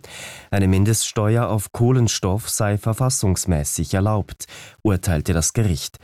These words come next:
Treibhausgase seien eine existenzielle Bedrohung für die menschliche Zivilisation. Die Mindeststeuer der liberalen Bundesregierung beträgt derzeit zwanzig kanadische Dollar pro Tonne Kohlenstoff.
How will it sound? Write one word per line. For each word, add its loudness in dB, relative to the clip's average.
Treibhausgase 2
seien 2
eine 2
existenzielle 0
Bedrohung 2
für 0
die 2
menschliche 2
Zivilisation. 0
Die 4
Mindeststeuer 2
der 2
liberalen 2
Bundesregierung 2
beträgt 0
derzeit 0
zwanzig 0
kanadische 0
Dollar 2
pro 0
Tonne 0
Kohlenstoff. 0